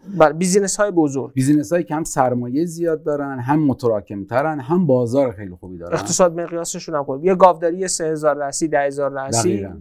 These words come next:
Speaker 1: این پیشروه.
Speaker 2: اینا توی حوزه کسب تکنولوژی‌ها تقریباً از دولت‌هاشون هم جلوترن.
Speaker 1: و تو ایران هم همینجوریه؟
Speaker 2: تو ایران هم همینطوره. یعنی الان من می‌تونم بگم به شما که خیلی از مزارع گاوهای شیری ما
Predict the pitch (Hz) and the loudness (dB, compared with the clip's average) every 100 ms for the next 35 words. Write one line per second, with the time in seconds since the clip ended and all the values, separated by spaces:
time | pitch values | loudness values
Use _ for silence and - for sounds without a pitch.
0 | 87 - 170 - 196 - 202 135 - - | -16 -6 -4 -2 -2 2 4 4 2 4
1 | 156 165 185 202 196 208 175 160 135 180 | 6 6 4 -2 -6 -6 -2 -2 0 -2
2 | 175 - 165 185 - 170 170 151 151 143 | -4 0 0 0 -6 -8 -8 -4 -4 -2
3 | 127 131 131 120 113 110 - 123 131 135 | -4 -6 -4 -2 -2 -6 -2 0 0 0
4 | 139 127 156 175 175 123 113 123 123 120 | -4 -2 0 0 0 -2 0 0 0 0
5 | 120 123 170 175 139 107 104 90 95 78 | 0 0 0 0 -4 -4 -8 -10 -10 -10
6 | - _ _ 190 190 196 233 214 208 208 | -12 _ _ -12 -6 -2 2 4 4 2
7 | 190 196 180 160 156 156 147 175 160 165 | -4 -4 -4 -4 -6 -2 4 4 4 2
8 | 143 123 98 107 98 123 143 139 143 139 | -4 -6 -8 -10 -6 -2 0 0 -4 -4
9 | 139 139 135 131 127 123 113 120 120 117 | -4 -4 -4 -4 -6 -8 -8 -8 -8 -8
10 | - 117 110 104 92 _ _ 135 156 123 | -6 -4 -4 -6 -12 _ _ 4 4 4
11 | 101 107 101 101 104 101 101 98 90 101 | -4 -8 -10 -10 -10 -10 -10 -10 -10 -10
12 | 101 92 - 101 104 135 131 120 117 | -10 -10 -6 -4 0 2 2 0 -6